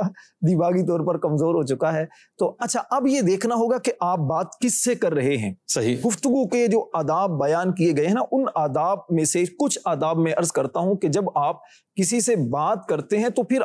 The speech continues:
Speaker 1: آپ کو یہ دیکھنا ضروری ہوتا ہے کہ آپ کس سے بات کر رہے ہیں۔
Speaker 2: صحیح۔
Speaker 1: مثال کے طور پر،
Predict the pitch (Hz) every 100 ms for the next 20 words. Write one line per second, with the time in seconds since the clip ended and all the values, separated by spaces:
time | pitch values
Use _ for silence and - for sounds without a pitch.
0 | - 175 190 - 214 214 208 165 202 170
1 | 170 170 220 170 156 170 208 175 185 226
2 | 220 220 240 226 208 170 170 - 165 127
3 | 139 127 117 123 - _ _ _ 202 277
4 | 285 269 247 226 220